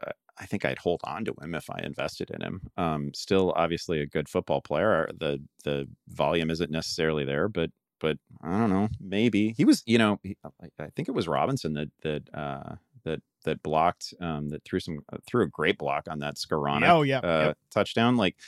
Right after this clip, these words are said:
Speaker 1: just a good football player is not gonna come off the field. Um, I, yeah, I listed Curtis Samuel here. And such a transitional moment for, for the Washington offense. I don't know exactly what it's gonna look like with Heinicke. Obviously, Samuel wasn't really part of what they did last year.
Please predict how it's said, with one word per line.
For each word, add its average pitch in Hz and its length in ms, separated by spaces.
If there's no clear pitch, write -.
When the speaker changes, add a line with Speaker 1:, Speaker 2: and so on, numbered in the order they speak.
Speaker 1:
just - 140
a 349 40
good 135 240
football 98 280
player 80 220
is 78 100
not 80 120
gonna 78 140
come 85 160
off 78 140
the 82 80
field. 78 440
Um, 95 440
I, 107 160
yeah, 131 180
I 151 80
listed - 240
Curtis 131 220
Samuel 98 300
here. 92 260
And 107 320
such - 280
a 107 140
transitional 95 540
moment 82 380
for, 80 400
for 90 200
the 80 80
Washington 78 500
offense. 80 380
I 95 80
don't 101 220
know 107 160
exactly 131 380
what 151 140
it's 147 120
gonna 156 160
look 156 180
like 160 180
with 156 120
Heinicke. 143 420
Obviously, 95 320
Samuel 95 340
wasn't 90 220
really 85 160
part 87 240
of 90 80
what 95 140
they 98 100
did 95 200
last 95 320
year. 98 220